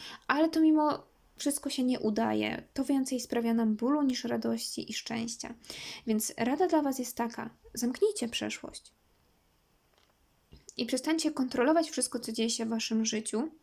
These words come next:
Zaufajcie górze, że ona ma dla was wspaniały plan, spełniajcie marzenia, idźcie w dobrym kierunku, skupcie się na tym, co jest tu i teraz, ale również na tym, jakie cele i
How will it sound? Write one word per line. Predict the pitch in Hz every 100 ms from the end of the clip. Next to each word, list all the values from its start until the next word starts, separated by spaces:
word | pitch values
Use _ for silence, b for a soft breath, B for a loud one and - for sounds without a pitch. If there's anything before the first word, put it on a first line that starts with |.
| B B B B B B -
Zaufajcie | 233 240 233 269 294 294 233
górze, | 226 214 214 -
że | 226 226
ona | 240 277
ma | 269 240
dla | 240
was | 233 233 -
wspaniały | - - 226 226 285 359
plan, | - 220 226 294 B B B
spełniajcie | - - 214 233 247 -
marzenia, | 320 339 269 233 233 269 -
idźcie | 226 - 214
w | 214
dobrym | 220 220 269 311
kierunku, | 285 240 226 - 262 311 B B
skupcie | - 285 294 302
się | 294
na | 262 247
tym, | 254 254 262 B B B
co | -
jest | 233 -
tu | -
i | 226
teraz, | 233 226 262 311 -
ale | 240 240
również | 240 233 233
na | 247 311
tym, | 277 247
jakie | 254 226
cele | - 349 427 330
i | - 240 - -